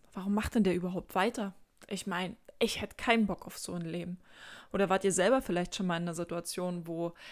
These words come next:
ihr dachtet, "Alter, und jetzt einfach aussteigen, das wär's?" Ich will euch heute mal was mit an die Hand geben, und zwar was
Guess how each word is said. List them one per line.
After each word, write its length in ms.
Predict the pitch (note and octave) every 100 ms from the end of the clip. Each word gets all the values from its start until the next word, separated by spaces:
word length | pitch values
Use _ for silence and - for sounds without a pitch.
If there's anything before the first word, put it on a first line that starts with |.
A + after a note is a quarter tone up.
| - -
ihr 180 | G3
dachtet, 580 | F#3 F#3 - - F#3+ -
"Alter, 220 | F3 E3+
und 120 | - F3+
jetzt 280 | F3 -
einfach 440 | - F3+ - F#3 -
aussteigen, 680 | - F3+ - - F3 E3 E3+
das 320 | F3 F#3 -
wär's?" 400 | F3 F3 - - - - _ _ _ - - - - _ _ - - _ _ _ _
Ich 180 | G3+ G3
will 140 | G#3
euch 320 | D4 C#4+ - - G3+
heute 260 | G#3+ A3
mal 360 | G3+ G3 G3 - -
was 280 | E3+ F3
mit 160 | F#3 F3+
an 120 | F3+
die 120 | E3+
Hand 260 | F3 E3 G#3
geben, 260 | - - -
und 120 | F#3
zwar 160 | F3
was 240 | F3+ F3+